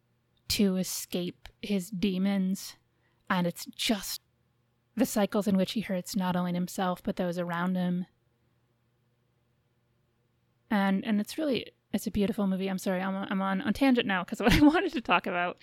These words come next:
was, was the new book, and that is Book of Accidents, which is, um, coming out in this month, in a couple of weeks, I think on the, on the twenty-seventh.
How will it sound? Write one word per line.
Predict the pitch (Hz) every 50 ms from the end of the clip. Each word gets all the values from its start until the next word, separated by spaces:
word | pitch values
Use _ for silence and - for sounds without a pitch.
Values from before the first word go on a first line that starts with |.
| - - - - - - - - _ _ -
was, | 226 208 202 208 208 - - -
was | 226 214 -
the | - 226
new | 214 208 202
book, | 214 302 277 240 - -
and | 202 202 185
that | - 180 202
is | - 180 196 - - - -
Book | - 214 208 -
of | 202
Accidents, | - - - - - - 214 - - - - - - - -
which | - - - -
is, | 214 - - - - - 226 - - - - _ _ _ _ _ _ _ _ _ _ _ _ _ _ _ _ _ _ -
um, | 233 214 - - - 254 - _
coming | - - 220 208 202
out | 202 196 190 190 196 - - - - - - - - - _ _
in | - 185 180 175 180 180 180 180 180 180 180 -
this | - 240 -
month, | 220 208 247 254 - -
in | 220
a | 196
couple | - 196 - 220 208
of | 180
weeks, | 170 180 - - - - - - _ _ _ _ _ _ _ _ _ _ _ _ _ _
I | - 180
think | - - 185 180 -
on | - - 196 190 190
the, | 190 196 190 - -
on | 220 190
the | 190 190
twenty-seventh. | - - 208 185 185 180 - - 185 175 180 185 185 - - -